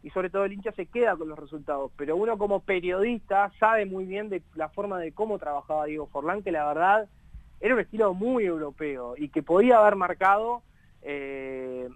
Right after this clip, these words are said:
un antes y un después en una institución grande como, como lo es Peñarol en este caso. Obviamente que los resultados, eh, en muchas ocasiones obligan a este tipo de decisiones y que no, no continuar en Peñarol.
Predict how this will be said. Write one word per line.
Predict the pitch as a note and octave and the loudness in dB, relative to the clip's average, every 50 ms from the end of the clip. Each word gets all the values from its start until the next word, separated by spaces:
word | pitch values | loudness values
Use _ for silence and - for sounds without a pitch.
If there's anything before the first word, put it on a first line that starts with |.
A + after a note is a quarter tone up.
| - - - | -14 -8 -4
un | G3 G#3 A3+ | 0 4 4
antes | A#3 A3 F#3 G#3 - - | 4 4 2 -4 -4 -4
y | F#3 | -6
un | E3+ | -6
después | E3+ D#3+ - - A3 A3+ A3 - | -6 -6 -4 -2 -2 -2 -2 -4
en | F#3+ | -6
una | G3 F#3+ | -6 -6
institución | F3+ - E3 D#3 - - F#3+ F#3+ | -8 -8 -12 -10 -6 -6 -6 -4
grande | F3+ F#3 F#3+ G#3 A3 F#3+ | -4 -4 -4 -4 -6 -6
como, | F3+ F3 D#3 C#3+ C3+ - | -8 -8 -8 -8 -10 -10
como | - C#3 C#3+ C#3 | -12 -10 -6 -2
lo | D3+ F3 | -2 -2
es | F#3 | -2
Peñarol | - - E3 D3+ C#3+ D3+ G#3 B3+ A#3 | -2 -4 -8 -6 -4 0 2 2 2
en | F3+ D#3 | 0 -2
este | D3 - - D3+ | -8 -10 -8 -2
caso. | - B3+ A#3 - - C#3 A#2+ - - - - - - - - - | 2 2 2 2 0 -10 -14 -14 -16 -20 -20 -20 -20 -20 -18 -12
Obviamente | - C#3+ D#3 E3 F3+ F#3 F3 F3 | -10 -8 -6 -6 -6 -6 -6 -6
que | D#3 D#3+ | -6 -6
los | D#3 D3+ | -8 -8
resultados, | D3+ D3+ C#3+ D#3+ D#3 C#3+ F3 F3+ F#3 F#3+ F#3 E3 D3+ - - - - - - - - - | -8 -10 -10 -10 -4 0 2 4 4 4 4 2 0 -4 -8 -20 -20 -20 -20 -20 -16 -12
eh, | C#3 C3+ C3+ C3 C3 C3 B2+ B2+ - - - - | -10 -10 -10 -10 -10 -10 -12 -12 -14 -18 -14 -6
en | - F3+ F3+ F3+ | -2 -2 0 0
muchas | F3+ F#3+ G3+ A3 A3 F#3+ G#3 F#3+ - | 0 0 2 2 2 2 0 -2 -2
ocasiones | F3+ D#3+ E3 E3 D#3+ G3 G3 G3 F#3 - - | -2 0 0 -2 -2 -2 -4 -4 -4 -6 -4
obligan | - E3 E3 E3+ E3+ F#3+ G3+ G3 F#3+ F3 | 0 2 4 4 4 4 4 4 2 2
a | F3 | 2
este | E3+ - E3+ | -2 -4 -4
tipo | D#3 E3+ D#3+ D#3+ E3+ | -4 -4 -4 0 0
de | D#3+ | 0
decisiones | D#3 D3 E3 D#3+ G3 G#3 A3 G3+ - | 0 -2 -4 -4 -4 -2 -2 -2 -4
y | - | -4
que | D3 D3+ | -4 -4
no, | D3+ D#3 D3+ C#3+ C#3 C#3 | -4 -2 -4 -4 -4 -6
no | D3 D3 | -6 -6
continuar | D3 D#3+ D3+ C#3+ D3 D3 D3+ D#3+ E3+ E3 E3 - - - - _ _ _ _ - - | -4 -4 -4 -2 -2 -2 2 4 4 2 2 -2 -8 -18 -20 _ _ _ _ -8 -4
en | C#3 C#3+ C3+ | -4 -4 -2
Peñarol. | - C#3+ C#3 C#3 C#3 C#3+ D#3 E3+ D#3 C#3 B2 | -2 -4 -2 0 0 4 6 6 6 4 2